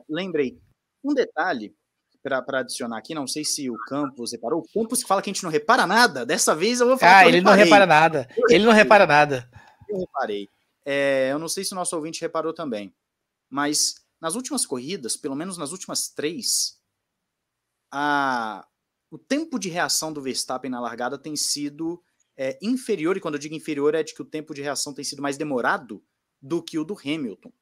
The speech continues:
Speaker 1: inclusive nessa do México também. O, o vácuo que o Verstappen acaba recebendo das duas Mercedes dá uma mascarada nisso, mas as largadas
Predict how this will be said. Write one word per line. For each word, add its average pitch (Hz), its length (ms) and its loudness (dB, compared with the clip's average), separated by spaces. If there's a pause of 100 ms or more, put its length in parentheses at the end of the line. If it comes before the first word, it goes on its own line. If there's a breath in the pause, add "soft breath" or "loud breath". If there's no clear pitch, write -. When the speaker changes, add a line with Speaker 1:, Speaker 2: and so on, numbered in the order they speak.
(160)
Speaker 1:
inclusive 226 640 -4
nessa 180 300 -6
do 214 120 -12
México 185 400 -12
também. 151 540 -6 (960)
O, 165 280 -4
o - 20 -6
vácuo 139 640 -10 (120)
que 135 160 -6
o 131 80 -4
Verstappen 123 440 -8
acaba 120 220 -8
recebendo 113 480 -10
das 110 180 -8
duas 110 180 -8
Mercedes 135 600 -8 (600)
dá 143 180 -4
uma 175 160 -4
mascarada 170 800 -6
nisso, 156 380 -6
mas 135 220 -6
as 156 140 -6
largadas 135 1200 -8